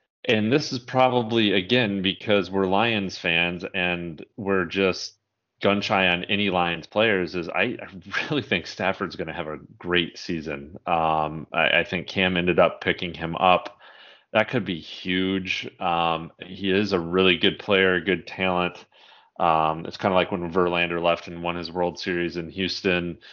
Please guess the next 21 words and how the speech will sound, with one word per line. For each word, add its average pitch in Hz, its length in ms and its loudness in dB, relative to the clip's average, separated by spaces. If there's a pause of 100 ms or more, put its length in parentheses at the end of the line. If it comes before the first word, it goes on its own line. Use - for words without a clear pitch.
(340)
Um, 80 500 0
I'm 90 80 -6
not 87 180 0
saying 90 600 2
that 82 100 -8
Stafford's 87 400 -2
gonna 87 180 -4
win 82 180 -2
a 78 60 -4
Super - 360 -4
Bowl 80 260 0
this 78 260 -4
year. 80 300 2
I, 80 40 4 (200)
I, 82 220 -4 (340)
I - 140 -10 (420)
don't 95 300 0
see 90 380 -2
that 82 340 2
quite 76 320 -4
yet. 76 400 -4